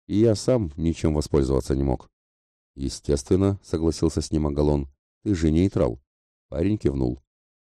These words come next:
«Ну, вот поэтому мне и нужно было оказаться рядом с вами. Тот артефакт, что я дал вашему бывшему генералу, должен был долбануть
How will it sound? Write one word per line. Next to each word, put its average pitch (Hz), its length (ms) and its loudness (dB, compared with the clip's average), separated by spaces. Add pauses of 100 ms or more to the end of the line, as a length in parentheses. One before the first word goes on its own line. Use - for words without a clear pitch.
«Ну, 165 180 0
вот 120 300 4
поэтому 98 720 2
мне 139 300 4
и - 20 4
нужно 110 340 4
было 85 220 4
оказаться 92 760 0
рядом 82 300 2
с - 140 -10
вами. 64 280 0 (560)
Тот 123 180 0
артефакт, 117 680 0
что - 220 0
я 78 100 4
дал 78 400 2
вашему 80 480 0
бывшему 76 440 2
генералу, 78 580 2 (360)
должен 113 440 2
был 107 160 6
долбануть 101 540 4